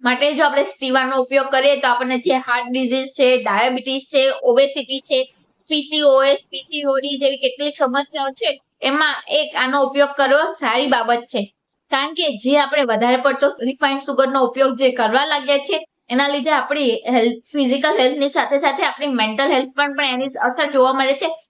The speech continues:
આપણે વધારે પડતા સ્ટ્રેસ અને એન્ઝાયટીમાં પણ રહીએ, રહીએ છીએ. માટે આપણે રિફાઇન્ડ સુગરને બંધ કરવી જોઈએ.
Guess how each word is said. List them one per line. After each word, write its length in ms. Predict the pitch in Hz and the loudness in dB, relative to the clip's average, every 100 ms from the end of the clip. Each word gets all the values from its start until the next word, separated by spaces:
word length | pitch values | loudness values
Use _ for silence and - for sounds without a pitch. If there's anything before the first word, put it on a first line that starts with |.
| _ | _
આપણે 240 | - 277 277 | -4 0 2
વધારે 340 | 233 240 262 | 2 2 0
પડતા 240 | 269 277 | -2 -2
સ્ટ્રેસ 460 | 240 - 240 254 277 | -4 -4 0 0 0
અને 140 | - 240 | -4 -4
એન્ઝાયટીમાં 560 | 220 214 254 254 247 247 | -2 2 2 2 0 2
પણ 220 | 269 247 | 0 0
રહીએ, 220 | 214 240 - | 2 2 0
રહીએ 340 | 226 240 392 | 0 2 2
છીએ. 160 | 247 226 - _ _ _ 247 | 0 -4 -10 _ _ _ -2
માટે 280 | 262 277 | 0 0
આપણે 300 | 370 302 311 269 | -2 0 0 0
રિફાઇન્ડ 400 | 240 247 302 311 | 0 0 -2 -2
સુગરને 400 | 311 254 269 311 285 | -4 0 0 0 0
બંધ 320 | 240 254 254 | 2 2 2
કરવી 240 | 254 254 | 2 2
જોઈએ. 260 | 240 220 | 0 -2